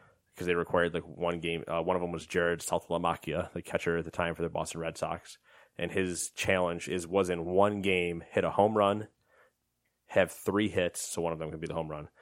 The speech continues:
and have two R B Is. So it was like, okay, if I can manage to get a th-, two-run homer, that knocks out two of them and then one.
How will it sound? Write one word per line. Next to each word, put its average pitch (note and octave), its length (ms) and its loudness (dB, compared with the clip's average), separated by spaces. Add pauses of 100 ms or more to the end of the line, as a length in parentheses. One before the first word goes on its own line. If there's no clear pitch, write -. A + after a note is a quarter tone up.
(180)
and E2+ 100 -2
have E2 120 -2
two G#2 200 2
R E2 120 4
B C#2+ 120 -8
Is. G1+ 300 -8 (1700)
So D#2 440 0
it C2 60 -2
was E2+ 140 0
like, E2 200 -2 (120)
okay, G2 280 6
if - 200 2
I G2 60 6
can F#2+ 120 0
manage G#2 260 4
to A2 80 -6
get F#2 280 4
a F2 220 2
th-, - 300 -20 (600)
two-run A2+ 300 8
homer, F2 440 4 (640)
that F#2 200 6
knocks F2+ 280 2
out F2 340 2 (460)
two B2 200 6
of A2+ 80 2
them A2 200 4
and F#2+ 80 2
then E2+ 240 -2
one. E2+ 400 0